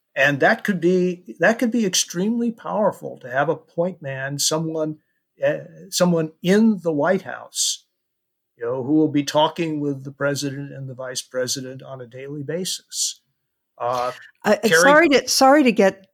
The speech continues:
Speaker 2: picayune about this, but is he literally going to have an office in the White House? This is important.
Speaker 1: Well, that would send an important signal, but I'd be surprised if he didn't.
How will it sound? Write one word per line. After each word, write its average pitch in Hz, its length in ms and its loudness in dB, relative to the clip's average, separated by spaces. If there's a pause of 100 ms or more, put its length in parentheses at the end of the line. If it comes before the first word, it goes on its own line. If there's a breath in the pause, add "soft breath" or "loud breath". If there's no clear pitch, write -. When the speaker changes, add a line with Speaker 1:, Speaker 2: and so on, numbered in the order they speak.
(120)
Speaker 2:
picayune 202 500 4
about 156 300 2
this, 156 220 -2
but 165 240 -2
is 180 180 0
he 254 220 2
literally 180 640 0
going 175 300 -2
to 175 80 -2
have 170 180 0
an 170 100 0
office 165 340 0
in 190 60 -2
the 180 80 0
White 180 200 2
House? 208 160 0
This 175 180 -4
is 156 140 -2
important. 139 640 -2 (1200 loud breath)
Speaker 1:
Well, 135 440 2
that 170 180 4
would 170 120 -2
send 175 280 2
an 156 100 -2
important 147 440 0
signal, 185 360 0
but 147 140 2
I'd 160 160 2
be 170 80 -4
surprised 165 500 -2
if 139 100 -12
he 131 80 -14
didn't. 147 420 -6